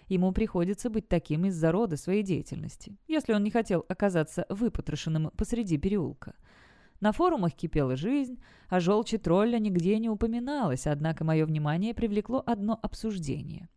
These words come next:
об активности вампиров в Портленде. Вампиры были самой распространённой темой, обсуждаемой на форумах. Здесь всегда выкладывалось множество постов о встречах с ними,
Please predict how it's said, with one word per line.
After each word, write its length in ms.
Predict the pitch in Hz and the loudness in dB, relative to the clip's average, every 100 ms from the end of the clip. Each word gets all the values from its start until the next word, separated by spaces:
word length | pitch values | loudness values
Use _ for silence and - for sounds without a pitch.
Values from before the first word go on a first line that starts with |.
| - | -2
об 140 | 262 | 4
активности 560 | 277 - 247 208 202 208 | 4 4 2 2 0 2
вампиров 540 | 185 180 285 269 240 - - - | 2 2 2 0 -2 -12 -20 -20
в 120 | - | -4
Портленде. 680 | 294 196 - 131 131 - - - - - 156 | 2 2 2 -6 -6 -10 -14 -20 -20 -8 6
Вампиры 420 | 170 160 175 240 | 6 6 4 4
были 180 | 214 175 | 4 2
самой 300 | 196 214 208 | 2 2 2
распространённой 960 | 190 - 208 - 208 196 147 135 139 | 0 0 -2 0 0 2 0 0 -2
темой, 400 | 139 254 262 254 - - | 0 -2 -2 -4 -8 -2
обсуждаемой 720 | 262 - 254 208 220 214 214 | -2 2 2 6 6 6 4
на 140 | 214 | 2
форумах. 520 | 214 208 196 190 190 - - - | 2 2 4 2 0 -6 -20 -10
Здесь 240 | 226 262 269 | 0 2 2
всегда 360 | 277 247 330 | 0 2 4
выкладывалось 540 | 294 165 170 160 156 160 | 4 4 4 4 2 2
множество 460 | 170 160 156 160 | 2 2 0 -2
постов 640 | 151 143 - - 226 262 254 - | 0 -2 -2 -4 0 0 0 0
о 100 | 220 | 0
встречах 500 | - 208 208 208 - | 0 0 0 -2 -4
с 120 | 190 | 0
ними, 340 | 196 190 196 | 0 0 -2